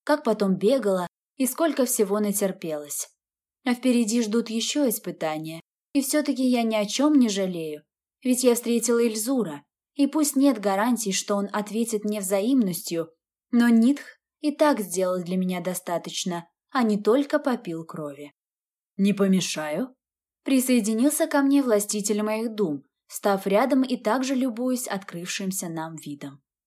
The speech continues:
«Нет, конечно». Охотник покосился на меня. «Не злишься?» «Что ты скрывал от меня важную информацию,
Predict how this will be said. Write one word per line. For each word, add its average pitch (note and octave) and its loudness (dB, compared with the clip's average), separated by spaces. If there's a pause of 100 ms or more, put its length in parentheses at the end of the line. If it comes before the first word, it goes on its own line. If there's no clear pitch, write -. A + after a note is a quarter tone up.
(100)
«Нет, B3+ 6
конечно». F3+ -2 (600)
Охотник B3+ 0
покосился G3 -2
на F#3 0
меня. E3+ -4 (720)
«Не A3 4
злишься?» G3 -2 (680)
«Что - -2
ты B3 2
скрывал A3+ 2
от G#3+ 0
меня A3 0
важную G#3+ 2
информацию, G#3+ -2